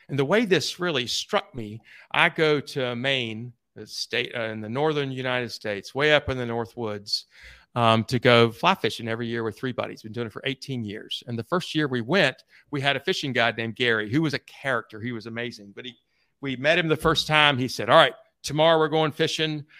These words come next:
Uh, we're gonna fish hard for the next four days, and y'all get ready. Let's go. We're gonna meet at eight thirty, and we're gonna go out and catch fish." And, and Gary was hilarious. But when you, he would say, "All right, let's," if you casted and you missed a fish that came to the fly, he would say, "What the hell's wrong with you?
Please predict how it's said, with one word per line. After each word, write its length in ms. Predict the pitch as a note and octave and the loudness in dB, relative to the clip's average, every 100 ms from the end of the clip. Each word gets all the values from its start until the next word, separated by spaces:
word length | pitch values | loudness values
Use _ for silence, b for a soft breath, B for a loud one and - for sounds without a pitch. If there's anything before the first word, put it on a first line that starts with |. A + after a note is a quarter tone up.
| B B | B B
Uh, 120 | A#2+ | -6
we're 80 | A#2+ | -4
gonna 160 | C#3 C3+ | -4 -2
fish 200 | D3+ - | -4 -2
hard 280 | D3+ D#3 | 0 0
for 80 | C3 | 0
the 40 | D3 | -4
next 180 | C#3+ | -4
four 240 | - D#3 D#3 | -8 -6 -2
days, 400 | D3+ D3+ D3+ B2 | -2 -2 -4 -6
and 200 | B2 A2+ | -6 2
y'all 160 | C#3+ | 2
get 180 | D3 D3+ | 2 -2
ready. 220 | D3 D3 | -2 -2
Let's 220 | C#3+ C#3 - | -2 -6 -6
go. 200 | B2 G#2 | -8 -8
We're 100 | A2 | -12
gonna 120 | B2+ | -6
meet 140 | D3+ | -4
at 80 | C#3 | -2
eight 140 | D#3+ - | -4 -4
thirty, 260 | D#3 D#3+ D3+ | -4 -2 -4
and 60 | |
we're 80 | D3 | -6
gonna 120 | C#3 | -4
go 180 | C3+ C#3+ | -2 0
out 140 | C#3+ | -2
and 100 | C3+ | -4
catch 180 | C3+ - | -12 -6
fish." 300 | A#3 A3+ - | -2 -2 -4
And, 140 | C3 - B B B | -12 -14 B B B
and 100 | E3+ | -2
Gary 140 | G#3+ | 2
was 140 | G3+ - | 2 0
hilarious. 480 | G#3 A#3 F3 B2 - | -4 -2 -4 -8 -8
But 180 | D#3 | -6
when 140 | C#3 D3 | -6 -6
you, 120 | D#3 | -10
he 160 | - A#3 | -8 -6
would 160 | A3+ - | -4 -4
say, 300 | E3 D#3 D3 | -4 -4 -4
"All 120 | D#3+ | -2
right, 160 | D#3 D#3+ | -2 -2
let's," 420 | F3+ - - - _ _ _ _ _ _ | -6 -4 -6 -8 _ _ _ _ _ _
if 180 | B2+ - | -18 -10
you 120 | F3 - _ | -10 -10 _
casted 640 | - A3 G3 - G3+ F#3 - | -2 0 0 -2 -4 -4 -8
and 220 | D3+ D3 | -8 -6
you 160 | F#3 F3+ | -6 -4
missed 400 | E3 G3+ - F3 | -2 -4 -4 -8
a 40 | |
fish 440 | - F#3 C3 - | -6 -6 -4 -6
that 180 | - - | -10 -12
came 460 | - E3 D#3+ D3+ C3+ | -2 0 2 0 -4
to 100 | C#3 | -6
the 100 | C3 | -8
fly, 640 | - D#3+ D3+ G2+ A2 A2 _ _ _ _ - | 0 2 2 0 -8 -16 _ _ _ _ -8
he 80 | |
would 160 | D#3+ C3 | -8 -6
say, 260 | B2 G#2+ G2+ _ _ _ _ | -8 -10 -14 _ _ _ _
"What 100 | D4+ | 0
the 60 | C#4+ | 6
hell's 240 | B3+ F#3+ | 8 10
wrong 180 | F#3 C#3+ | 8 8
with 180 | A2+ - | 2 -8
you? 180 | A2+ | -14